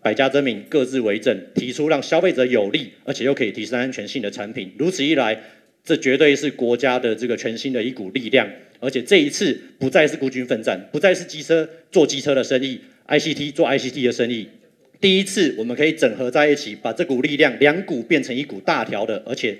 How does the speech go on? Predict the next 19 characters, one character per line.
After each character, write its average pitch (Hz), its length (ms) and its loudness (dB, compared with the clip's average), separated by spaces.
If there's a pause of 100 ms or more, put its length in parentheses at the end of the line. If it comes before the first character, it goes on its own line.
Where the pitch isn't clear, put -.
竞 151 160 -8
争 120 120 -4
门 110 120 -12
槛 - 240 -12
会 123 80 -2
拉 120 120 0
得 113 100 -6
更 110 180 -4
高， 101 200 -6 (260)
让 127 120 -6
台 120 120 -6
湾 117 100 -2
的 110 80 -8
力 113 100 -6
量 120 160 -4
可 113 100 -10
以 101 120 -8
延 90 120 -12
续。 95 260 -16